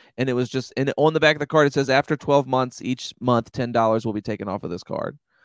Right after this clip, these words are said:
So if you didn't use the hundred dollar gift card in a year, like, if you forgot you had it and you go to use it, it would be like, "You have ninety bucks on it 'cause you waited an extra month after the, the year."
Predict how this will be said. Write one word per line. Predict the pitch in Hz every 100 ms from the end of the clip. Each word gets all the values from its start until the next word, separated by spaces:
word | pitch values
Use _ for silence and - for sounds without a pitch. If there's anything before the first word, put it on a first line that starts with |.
| _
So | -
if | 131
you | 135
didn't | 151
use | 160 151
the |
hundred | 151 160
dollar | 156 147
gift | 147 160
card | 165 151
in | 139
a |
year, | 131 160 160 120
like, | 120
if | 127
you | 135
forgot | 131 120 131 101
you | 120
had | 123 139
it | 156 _
and | 117
you | 120
go | 135 127
to |
use | 113 135 147
it, | 170 - _ _ _ -
it |
would | 139 135
be |
like, | 131 131
"You |
have | 170 156
ninety | 160 147
bucks | 139 160 -
on | 90
it | 85 _ _
'cause | 131 120
you | 120
waited | 120 120
an | 104 113
extra | - 110
month | 110 110 110
after | 107 _ 104 98
the, | 98 92 90 65
the | 95
year." | 98 101 -